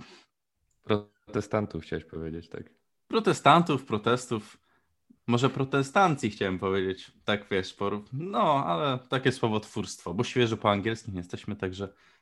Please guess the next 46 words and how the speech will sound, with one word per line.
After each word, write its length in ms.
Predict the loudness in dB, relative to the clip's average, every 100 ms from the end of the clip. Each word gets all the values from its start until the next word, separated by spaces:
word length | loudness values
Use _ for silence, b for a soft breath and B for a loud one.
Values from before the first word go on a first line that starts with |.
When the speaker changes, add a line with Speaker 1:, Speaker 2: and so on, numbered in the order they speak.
| _
Speaker 2:
także, 260 | -8 -8 -10
wiesz, 200 | -12 -10
trochę 260 | -10 -8
mi 80 | -8
się 140 | -6 -4
miesza. 300 | -4 -6 -14 B B B
Ale 180 | 2 4
dobra, 400 | 6 4 2 -4 _ _ -10
wracamy 460 | -2 0 2 2 0
do 100 | 0
Stanów 320 | 2 4 4
Zjednoczonych, 500 | 4 2 2 2 2
bo 120 | 2
tam 220 | 4 4
też 200 | 4 0
się 140 | 0 0
działo 280 | 2 4
naprawdę 440 | 2 0 -2 -2 -2
dużo. 420 | -2 -2 -2 -2 b b b -6
E, 60 | -2 -2 -2 -6 -10 _ _ _ _ _ _ _
kandydat 460 | 4 6 8 6 6
demokratów 540 | 8 8 6 2 4
na 100 | 2
prezydenta 540 | 4 2 2 2 2 2
U 180 | 4
S 160 | 2 2
A 80 | -2 2 4
Joe 140 | 4
Biden 540 | 4 2 2 2 0
pokonał 540 | 0 0 4 4 4 2
w 80 | 0
wyborach 440 | 4 6 6 4
ubiegającego 680 | 4 4 4 2 2 2 2
się 180 | 2
o 140 | 2 4
reelekcję 560 | 6 6 4 4 2
Donalda 460 | 4 4 6 6 4
Trumpa 600 | 2 4 4 6 4 4
i 80 | 0
w 80 | -6
styczniu 580 | -2 0 4 4 4 2
oficjalnie 680 | 0 2 0 4 4 4 0
zostanie 420 | -2 -2 0 0
czterdziestym 640 | -2 -2 -2 -2 -2 -2
szóstym 360 | -2 -6 0 0
prezydentem 640 | 2 -2 0 -2 0 -2